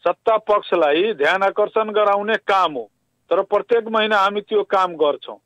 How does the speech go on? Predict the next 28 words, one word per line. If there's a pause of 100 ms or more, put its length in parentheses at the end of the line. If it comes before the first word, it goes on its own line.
(360)
चाहे
त्यो
मिडियामा
आएर
गर्छौँ, (400)
चाहे
तपाईँको
धरना
बसेर
प्रत्यक्ष
रूपमा
गर्छौँ, (380)
चाहे
मेयर
साहेब,
हाकिम
साहेबसँग (160)
मिलेर
गर्छौँ,
भेटेर
गर्छौँ, (600)
तर (480)
हाम्रो
आफ्नो
विपक्षको
काम
गरिरहेका
छौँ।